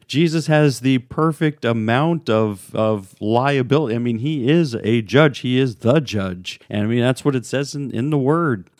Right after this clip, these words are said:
But here what we're talking about is that Jesus is saying, "I don't condemn you. I don't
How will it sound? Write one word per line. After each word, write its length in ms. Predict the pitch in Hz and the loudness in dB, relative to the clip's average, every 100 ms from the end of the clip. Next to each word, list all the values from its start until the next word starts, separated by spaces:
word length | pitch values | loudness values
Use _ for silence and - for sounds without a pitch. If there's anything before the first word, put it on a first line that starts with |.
| _ | _
But 180 | 131 131 | 0 2
here 340 | 131 175 214 | 2 2 2
what 180 | 190 170 | 0 0
we're 200 | 143 139 | 2 0
talking 500 | 127 156 185 185 143 | 0 0 0 -2 -4
about 420 | 104 107 110 135 - | 0 2 4 2 0
is 440 | 127 123 117 - - | 0 0 -4 -10 -12
that 300 | 110 127 107 | -2 -2 0
Jesus 500 | - 139 139 135 123 | -2 -2 -4 -6 -8
is 80 | 110 | -6
saying, 320 | 131 127 117 | -4 -4 -2
"I 100 | 113 | -2
don't 360 | 113 139 - | 2 2 0
condemn 720 | - 117 107 101 120 185 202 143 | -4 -4 -2 0 0 0 0 -2
you. 420 | 92 71 64 - _ _ _ | -2 -6 -12 -20 _ _ _
I 140 | - 120 | -4 2
don't 380 | 143 160 147 | 4 4 2